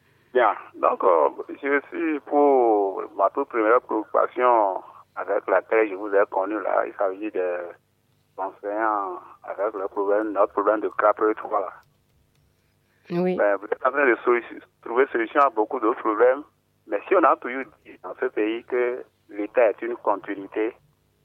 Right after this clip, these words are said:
Speaker 1: je crois que ce rappel qui dure bientôt trente ans, plus de trente ans, mais je vais même dire, c'est même pas vingt-cinq ans dont on avait parlé, où les autres collègues ont, ont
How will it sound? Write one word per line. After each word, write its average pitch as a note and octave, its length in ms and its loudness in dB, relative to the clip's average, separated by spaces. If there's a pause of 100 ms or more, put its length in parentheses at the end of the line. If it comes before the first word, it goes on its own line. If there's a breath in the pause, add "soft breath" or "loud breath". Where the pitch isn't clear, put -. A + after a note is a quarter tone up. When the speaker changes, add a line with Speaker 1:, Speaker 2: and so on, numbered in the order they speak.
Speaker 1:
je G#2 120 -8
crois C3 340 2
que C3+ 320 2 (160)
ce C#3+ 60 -2 (320)
rappel C3 400 2
qui C#3 100 -8 (100)
dure C3+ 360 -8 (500)
bientôt G2+ 300 -10 (100)
trente C#3 260 2
ans, D3 140 4 (540)
plus D#3 120 2
de A#2 120 2
trente C#3 260 2
ans, C#3+ 80 4
mais A#2+ 180 2
je G#2+ 60 -6
vais A#2+ 140 6
même A#2+ 180 0
dire, A2+ 180 -12
c'est A#2 120 0
même A#2+ 160 0
pas B2+ 140 4
vingt-cinq A2 380 -2
ans B2 200 2
dont G2+ 180 -4
on B2 60 2
avait G#2 180 2
parlé, G#2 380 2
où A#2+ 80 -2
les F#2+ 180 -4
autres E2+ 160 -6
collègues G#2+ 320 2 (840)
ont, B2+ 60 0
ont G#2+ 400 2